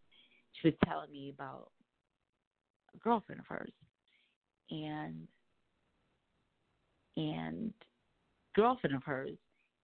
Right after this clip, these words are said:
has not had sex in a long time. I can relate to that. We, you know, we go for long ex-, extents of not having sex. Not that we can't get sex, but, you know, this is a dangerous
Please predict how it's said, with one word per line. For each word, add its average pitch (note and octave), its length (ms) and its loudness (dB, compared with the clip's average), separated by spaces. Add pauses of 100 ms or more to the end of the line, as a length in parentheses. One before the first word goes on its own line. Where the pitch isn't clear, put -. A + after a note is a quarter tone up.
has D3+ 200 0
not D3 300 -6
had C#3+ 220 -8 (100)
sex C3+ 220 -8 (180)
in C#3 100 -6
a B2+ 100 -6 (240)
long B2+ 520 4 (100)
time. - 400 -8 (480)
I D#3 100 6
can C#3 180 -2
relate C3+ 340 4
to - 120 -10
that. - 200 -6
We, B2+ 180 -4 (420)
you D#3+ 60 0
know, D#3+ 60 10
we D#3 140 8
go E3 280 10 (100)
for C#3+ 480 -4 (680)
long D3+ 480 0
ex-, - 460 -6
extents D#3+ 540 6 (120)
of D3 140 2
not D3 340 -2
having B2+ 380 -8
sex. D3+ 200 -6 (560)
Not D4 400 8
that D3+ 160 2
we D#3+ 140 -8 (240)
can't F#3 200 -4 (100)
get G3+ 160 4 (160)
sex, F#3 180 0 (120)
but, D#3 200 -2 (420)
you A3 100 -2
know, G#3+ 140 0
this C#4+ 200 -2
is G3 140 2
a C#3 240 0
dangerous C#3+ 420 6